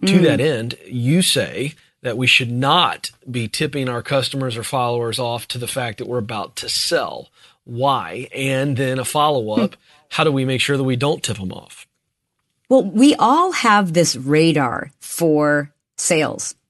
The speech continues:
Speaker 2: It's happened when you've answered the door on a Sunday afternoon and there's a, a kid standing there with a, a stack of magazines.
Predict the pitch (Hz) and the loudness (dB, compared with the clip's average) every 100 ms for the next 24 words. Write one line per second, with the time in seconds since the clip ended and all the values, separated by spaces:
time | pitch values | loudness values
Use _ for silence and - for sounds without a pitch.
0 | - 117 165 196 208 208 185 180 170 165 | -10 -4 0 2 2 2 0 2 2 0
1 | 165 165 185 185 160 165 165 147 151 139 | 0 0 0 0 2 2 2 2 0 0
2 | - 180 180 175 165 - 165 165 156 147 | 0 2 4 2 0 0 2 4 4 2
3 | 147 - - - - _ 165 165 165 147 | 0 -4 -20 -20 -20 _ 2 4 2 0
4 | - - 160 151 156 147 - 143 - 196 | -4 -2 0 2 2 0 0 -4 0 0
5 | 165 - 170 156 156 151 147 147 151 - | 0 0 2 4 4 4 4 2 -2 -10
6 | _ - 156 160 151 - - - - - | _ -2 2 2 0 -6 -10 -14 -10 -4
7 | 160 - 170 170 170 165 151 156 156 214 | 0 2 2 2 2 2 2 0 2 4
8 | 175 165 | 4 2